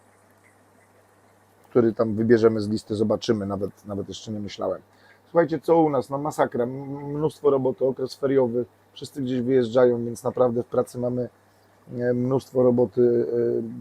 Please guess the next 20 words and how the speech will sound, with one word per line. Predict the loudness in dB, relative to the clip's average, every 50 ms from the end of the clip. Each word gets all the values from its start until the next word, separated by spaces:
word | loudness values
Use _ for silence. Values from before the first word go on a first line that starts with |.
| -14 -16 -2 4
bardzo | 6 8 8 8 6 0 -4 -2
nerwową | -2 -2 -2 -2 -4 -4 -4 -4 -6 -8
atmosferę, | -12 -12 -14 -16 -16 -8 -4 -4 -2 0 0 -2 -2 -4
wszyscy | -8 -12 -12 -12 -14 -14 -14
są | -10 -10 -8
zmęczeni. | -8 -8 -8 -8 -4 -2 -2 -2 -2 -4 -10 -12 _ _ _ _ _ _ _ _ _ _ _ _
E, | -8 -6 -4 -4 -2 -2 -2 -4 -4 -2 0
i | 2 4
ja, | 6 6 6 6 6 4
i | 4 2 2
Ania, | 2 2 2 2 0 -2 -2 -2 -2 -4 -6
przede | -8 -10 -10 -10
wszystkim | -10 -10 -12 -10 -10 -6
chłopaki, | -6 2 4 6 6 6 4 0 -4 -4 -4 -6 _ _ _ _ _ _ _ _ _ _ -14
mm, | -10 -10 -8 -8 -10 -10 -12 -12 -12 -12 -12 -12 -12 -10 -6
mamy | -4 -4 -2 -4 -2
kilka | -2 -2 0 2 2
takich | 2 0 -2 -6 -8
ciężkich | -6 -4 -4 -4 -4 -8 -6 0
robót, | 4 4 4 4 2 -2